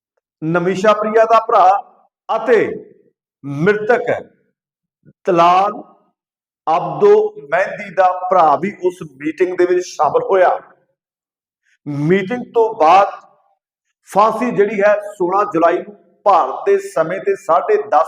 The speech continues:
ਵਜੇ ਹੋਣੀ ਸੀ, ਉਸ ਨੂੰ ਮੁਲਤਵੀ ਕਰ ਦਿੱਤਾ ਗਿਆ,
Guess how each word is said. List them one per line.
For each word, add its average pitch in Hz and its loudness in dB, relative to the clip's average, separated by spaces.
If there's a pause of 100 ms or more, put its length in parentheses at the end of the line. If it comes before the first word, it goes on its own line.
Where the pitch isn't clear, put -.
ਵਜੇ 214 -4
ਹੋਣੀ 214 -12
ਸੀ, - -6 (340)
ਉਸ 208 0
ਨੂੰ 214 -4
ਮੁਲਤਵੀ 180 -2
ਕਰ 202 0
ਦਿੱਤਾ 196 -2
ਗਿਆ, 208 0